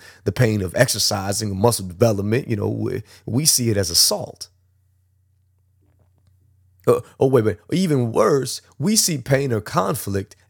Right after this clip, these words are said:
as wrong. And in the end, truth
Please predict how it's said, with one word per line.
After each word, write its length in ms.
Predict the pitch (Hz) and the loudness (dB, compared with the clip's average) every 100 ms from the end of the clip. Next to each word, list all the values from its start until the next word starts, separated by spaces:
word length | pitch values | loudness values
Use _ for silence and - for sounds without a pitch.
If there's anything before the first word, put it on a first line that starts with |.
| - | 2
as 260 | 104 92 | 2 2
wrong. 640 | 87 98 208 165 82 - 50 _ _ _ _ _ _ _ _ _ _ _ _ _ _ _ _ _ _ _ _ _ _ _ _ _ _ _ _ _ _ _ - | 0 2 4 2 -4 -10 -20 _ _ _ _ _ _ _ _ _ _ _ _ _ _ _ _ _ _ _ _ _ _ _ _ _ _ _ _ _ _ _ -10
And 100 | 98 | -6
in 120 | 95 | -4
the 160 | 90 110 | -2 0
end, 460 | 113 92 98 117 _ _ _ _ _ _ _ _ _ _ _ _ - | 0 -4 -6 -14 _ _ _ _ _ _ _ _ _ _ _ _ -14
truth 580 | - 135 123 104 - | -4 0 0 -4 -16